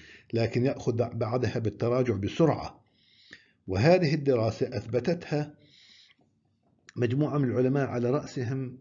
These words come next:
الاقتصاد المشهور ديفيد رومر وزوجته. زوجته كانت تعمل كمستشارة اقتصادية للرئيس الأمريكي في تلك الحقبة بالثمانينيات، وبينت على أن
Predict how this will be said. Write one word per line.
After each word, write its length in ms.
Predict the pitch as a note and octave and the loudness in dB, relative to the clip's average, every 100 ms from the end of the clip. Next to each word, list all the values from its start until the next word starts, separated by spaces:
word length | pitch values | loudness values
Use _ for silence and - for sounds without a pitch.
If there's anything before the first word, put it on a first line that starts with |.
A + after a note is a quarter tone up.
| - | -8
الاقتصاد 560 | G#2+ G#2 A2 C3+ C3 | -8 -6 -8 -4 -4
المشهور 420 | A#2 G#2+ - B2+ A2 | -2 -4 -2 -2 2
ديفيد 340 | C3 A#2 A2+ | 2 2 0
رومر 320 | B2 A2+ G#2 | -2 0 0
وزوجته. 680 | G2+ A#2 A#2+ F#2+ - A2 - - - - _ | 0 0 0 -2 -4 -6 -8 -20 -20 -20 _
زوجته 460 | B2 C#3 A#2+ B2 A2 | 0 2 2 0 -4
كانت 380 | - B2+ A2+ - | -2 -4 -4 -4
تعمل 440 | A#2+ B2 A2+ A2 - | -4 -2 -2 -2 -4
كمستشارة 880 | A#2 G#2+ - - B2 A#2 G#2 G2 - | -6 -4 -6 -6 -4 -2 -2 -6 -10
اقتصادية 920 | G#2+ F2+ A2 A2+ A2 A2+ A2+ G#2+ G2+ | -10 -8 -8 -6 -6 -4 0 2 2
للرئيس 600 | G2 G2 G2+ F#2 G#2 B2 | 0 -2 -4 -4 -4 -4
الأمريكي 440 | G#2+ G#2 A2 A2 F#2+ | -4 -2 -2 -2 -4
في 100 | G2 | -4
تلك 220 | G2 - | -6 -4
الحقبة 500 | G2 F2+ - C3+ - | -4 -4 -6 -4 -4
بالثمانينيات، 840 | - - G#2+ A2+ A#2+ C3 C#3+ C#3+ - - - - - | -6 -4 -2 0 0 0 -2 -4 -14 -20 -20 -12 -2
وبينت 600 | A2+ C3+ B2+ A#2+ A2 - | 2 4 6 4 2 -2
على 200 | F#2 G#2+ | -2 0
أن 600 | A2+ B2 B2 G#2+ G2 | 0 -2 -2 0 -2